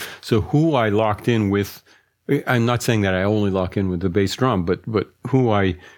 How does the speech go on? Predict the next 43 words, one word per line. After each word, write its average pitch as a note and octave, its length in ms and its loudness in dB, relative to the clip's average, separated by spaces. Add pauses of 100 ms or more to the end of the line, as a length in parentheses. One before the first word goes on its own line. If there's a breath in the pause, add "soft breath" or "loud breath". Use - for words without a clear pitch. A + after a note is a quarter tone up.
focused C#3 480 0
on F#2+ 300 2 (180)
changed G2+ 560 0 (100)
among G2+ 240 2
the F#2 100 0
three A#2+ 220 0
drummers. G2+ 400 0
So F#2+ 160 -2
I F#2+ 60 -2
had G#2 120 0
to F#2+ 80 0
have F#2+ 160 0
very G2 200 0
good F2 200 0
monitoring, G2+ 720 -2 (460 loud breath)
but A2+ 160 0
there A2+ 120 2
wasn't C#3 360 0
any A#2+ 200 2
cluttering. A#2 720 0
Uh, C3 260 -4
you D3+ 160 -2
know, - 80 -6
if C#3+ 300 -2
it D3 40 2
were C3 100 2
just C#3 220 -4
three C3 200 0
drummers A2+ 360 0
playing G#2+ 300 0
a F#2 40 -2
part, G2 320 0 (360 loud breath)
yeah, G#2+ 280 0
it G2 80 -4
would G#2 160 0
be G2 120 2
a F#2 60 0
mess, G2+ 380 0
and G2+ 140 0
I G2+ 60 2
would F#2+ 160 0
have G#2 200 -2
to, F2+ 220 -2